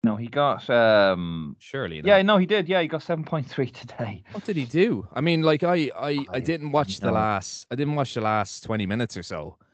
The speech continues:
Speaker 2: So
Speaker 1: Yeah.
Speaker 2: unless he did something in those twenty minutes, because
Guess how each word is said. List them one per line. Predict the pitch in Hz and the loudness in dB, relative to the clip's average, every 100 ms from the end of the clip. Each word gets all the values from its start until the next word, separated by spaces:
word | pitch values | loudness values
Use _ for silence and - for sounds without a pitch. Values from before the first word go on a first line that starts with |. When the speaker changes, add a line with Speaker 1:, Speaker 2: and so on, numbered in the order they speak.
| _ _ _ _ _ _ | _ _ _ _ _ _
Speaker 2:
So | 104 95 | 0 2
Speaker 1:
Yeah. | 92 | 2
Speaker 2:
unless | 113 120 | 2 0
he | 123 | 0
did | 107 | 0
something | 123 113 101 | 0 -2 -2
in | 95 | -2
those | 95 92 | -2 -4
twenty | - 101 90 | -4 -4 -2
minutes, | 104 90 - | -4 -4 -6
because | 98 123 117 101 - | -4 0 0 -2 -12